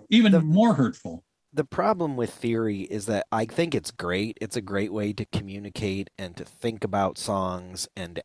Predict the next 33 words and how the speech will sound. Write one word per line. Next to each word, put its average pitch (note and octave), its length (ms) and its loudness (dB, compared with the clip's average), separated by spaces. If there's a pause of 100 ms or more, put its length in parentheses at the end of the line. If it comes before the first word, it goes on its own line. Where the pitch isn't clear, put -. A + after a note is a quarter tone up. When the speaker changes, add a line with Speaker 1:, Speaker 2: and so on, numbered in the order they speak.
Speaker 2:
analyze F#2 640 -4
songs. D2+ 560 -8
But E2+ 140 -6
I F2 100 -6
think A2+ 260 -10
too A#2+ 220 -8
many G#2+ 280 -6
musicians F#2+ 800 -6 (400)
think A#2 200 0
of A2 120 0
it G#2 140 -2
as, F#2+ 160 -2
like, F#2+ 300 -2
Mad G#2+ 420 -2
Libs F2 460 -6
for G2+ 240 -6
songs. E2 520 -2
You A#2+ 120 4
know, A2 160 4
it's, B2+ 180 0
it's - 240 -2 (480)
too D#3+ 340 2
formulaic. G#2 1160 -2 (520)
Speaker 1:
Mm-hmm. B2+ 160 8
Speaker 2:
And, G2+ 300 2 (140)
um, G2+ 540 -4 (400)
music D3+ 680 0
is A#2 260 2
whatever A2 480 2
sounds G#2 420 0
good E2+ 260 -4
to E2 140 -8
you. D#2 180 -10